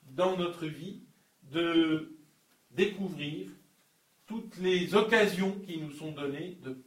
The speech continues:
participer au sacrifice du Christ, d'offrir ce que nous pouvons offrir en union avec le sacrifice du Christ ? Ce que nous vivons est souvent très banal, et il ne faut pas se prendre pour ce qu'on n'est pas.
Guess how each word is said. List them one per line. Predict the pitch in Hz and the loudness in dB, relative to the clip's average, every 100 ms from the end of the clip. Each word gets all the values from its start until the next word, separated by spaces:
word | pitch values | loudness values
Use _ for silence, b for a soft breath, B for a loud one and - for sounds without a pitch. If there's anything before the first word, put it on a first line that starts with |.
| _ _ | _ _
participer | 190 190 - 160 - 156 147 147 | -2 -2 -10 -18 -18 -16 -14 -12
au | 135 | -10
sacrifice | 127 120 120 123 117 | -12 -12 -16 -16 -16
du | 113 | -18
Christ, | - 110 - 143 | -20 -20 -16 0
d'offrir | 175 180 185 180 - - _ b b b b _ | 0 0 -6 -10 -10 -14 _ b b b b _
ce | - 135 | -16 -14
que | 135 147 | -8 -8
nous | 143 135 | -8 -10
pouvons | 156 180 190 180 | -8 -4 0 2
offrir | 151 - 180 208 214 - | 0 -4 -6 -6 -8 -4
en | 214 220 214 | 2 4 4
union | 202 180 175 170 - _ | 0 0 -2 -6 -16 _
avec | 127 123 120 | -10 -10 -10
le | 120 | -12
sacrifice | 120 113 110 113 123 - | -14 -14 -18 -20 -20 -20
du | 101 | -20
Christ ? | _ - _ _ _ _ b b b b b b b b _ _ | _ -20 _ _ _ _ b b b b b b b b _ _
Ce | - - | -20 -6
que | 156 151 143 135 127 - - 127 | -2 0 0 -2 -2 -6 -18 -14
nous | 135 131 | -8 -8
vivons | 143 135 170 185 185 - _ _ _ _ _ _ _ | -8 -6 -2 -2 -6 -14 _ _ _ _ _ _ _
est | - | -18
souvent | - 135 143 | -14 -10 -10
très | - 131 | -6 -2
banal, | 135 165 180 175 - b b b _ | 0 0 -4 -6 -12 b b b _
et | 127 | -10
il | 123 | -10
ne | 123 | -8
faut | 131 | -4
pas | 139 | -4
se | 139 | -4
prendre | 143 135 117 | -8 -8 -10
pour | - - | -14 -20
ce | |
qu'on | 127 123 | -14 -10
n'est | 131 | -8
pas. | 208 202 | -6 -8